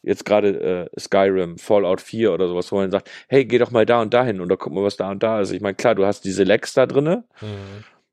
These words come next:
Speaker 1: ähm, von mehreren Sekunden oder Minuten oder wie auch immer, aber manchmal stelle ich mir das schon, schon ganz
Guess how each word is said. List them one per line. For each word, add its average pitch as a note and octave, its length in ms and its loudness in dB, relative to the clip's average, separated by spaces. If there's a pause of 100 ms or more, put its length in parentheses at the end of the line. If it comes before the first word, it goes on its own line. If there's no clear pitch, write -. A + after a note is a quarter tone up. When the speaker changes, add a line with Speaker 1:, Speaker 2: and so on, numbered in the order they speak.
(340)
Speaker 1:
ähm, G#2 640 2
von G#2 260 0
mehreren G#2+ 360 4
Sekunden A#2 480 0
oder G2+ 160 6
Minuten B2+ 400 0
oder A2+ 200 4
wie G#2+ 120 -2
auch G2 140 -6
immer, C#3+ 240 2
aber G2+ 180 0
manchmal G2+ 320 0
stelle A#2+ 220 0
ich - 100 -10
mir A#2+ 60 2
das A2+ 120 2
schon, A2 240 -4
schon G#2+ 220 -4
ganz G2+ 180 -8